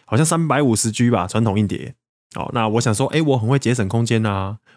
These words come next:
我客家人啊，很会抓，没有，没有，我不是客家人，我只是形容。<laughs> 我就想说，我很会节省空间，我应该撑得住。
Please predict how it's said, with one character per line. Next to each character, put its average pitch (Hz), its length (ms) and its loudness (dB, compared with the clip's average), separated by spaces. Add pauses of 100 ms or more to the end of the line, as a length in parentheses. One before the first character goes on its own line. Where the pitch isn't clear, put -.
我 95 80 -6
客 117 120 0
家 107 220 0
人 87 140 -4
啊， 85 160 -8
很 90 80 -6
会 101 100 0
抓， 92 260 -4
没 95 120 -4
有， 85 400 -4
没 101 100 -2
有， 98 140 -2
我 82 80 -8
不 - 100 -10
是 85 100 -6
客 107 140 -4
家 98 160 -4
人， 92 160 -8
我 104 80 -6
只 - 60 -14
是 104 100 -4
形 87 260 -4
容。 98 160 -8 (500)
<laughs> - 500 -20
我 107 80 2
就 120 80 2
想 120 80 2
说， 139 120 2
我 135 160 4
很 127 80 2
会 127 140 2
节 101 180 0
省 90 200 -2
空 98 200 -2
间， 101 160 -2
我 90 120 -2
应 95 80 0
该 107 100 -2
撑 101 240 -2
得 90 140 -4
住。 82 320 -8